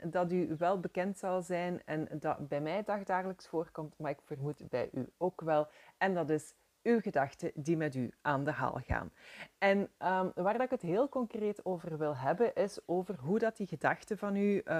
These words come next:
u ook, ja, uw gedrag kunnen beïnvloeden en eigenlijk heel wat dingen in uw leven, eh,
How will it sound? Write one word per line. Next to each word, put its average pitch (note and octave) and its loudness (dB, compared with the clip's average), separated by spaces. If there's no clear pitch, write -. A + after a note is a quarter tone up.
u F#3+ 2
ook, - 0
ja, E3 0
uw F#3 2
gedrag D3+ -4
kunnen G#3 -4
beïnvloeden F#3 0
en F3+ 0
eigenlijk F#3 0
heel D#3 0
wat D3+ -2
dingen D3 -2
in D3 -4
uw C3+ -4
leven, C#3 -2
eh, B2 -2